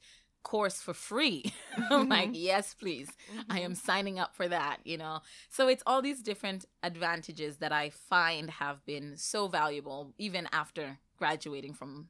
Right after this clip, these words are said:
Speaker 1: Northeastern. Definitely. And even on the circuits dinner that you mentioned, being able to connect with other alums, being able to connect with, like, seniors and juniors and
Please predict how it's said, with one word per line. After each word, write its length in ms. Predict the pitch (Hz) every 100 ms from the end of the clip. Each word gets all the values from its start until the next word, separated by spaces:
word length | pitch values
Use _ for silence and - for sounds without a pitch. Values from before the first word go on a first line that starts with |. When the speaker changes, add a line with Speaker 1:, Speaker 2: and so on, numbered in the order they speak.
| -
Speaker 1:
Northeastern. 680 | 151 143 143 - - 160 160 - - _ -
Definitely. 640 | 180 165 160 95 139 151 -
And 160 | 196 196
even 220 | 220 208
on 100 | 190
the 60 | 170
circuits 480 | - 190 190 180 -
dinner 220 | 196 170
that 140 | 151 165
you 100 | 165
mentioned, 560 | 196 185 156 139 143 - - -
being 180 | 196
able 220 | 190 170 170
to 100 | -
connect 420 | 180 170 175 -
with 120 | 165 -
other 240 | 175 202
alums, 580 | 202 185 170 156 156 -
being 140 | 170
able 180 | 160 160
to 100 | 160 190
connect 400 | 175 160 151 160
with, 160 | 160
like, 160 | - -
seniors 400 | - 262 247 220
and 140 | 220 214
juniors 480 | 214 208 196 185
and 140 | 180